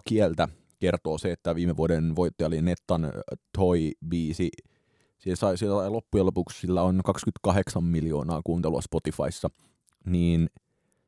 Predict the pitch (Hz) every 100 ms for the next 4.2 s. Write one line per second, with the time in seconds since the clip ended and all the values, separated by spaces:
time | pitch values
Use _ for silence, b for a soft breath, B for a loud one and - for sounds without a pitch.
0 | _ _ - - 117 101 95 76 107 107
1 | 110 120 - 85 73 73 78 _ - 87
2 | 78 - - 95 - 90 - 95 92 101
3 | 101 87 - _ _ _ 82 82 90 90
4 | 82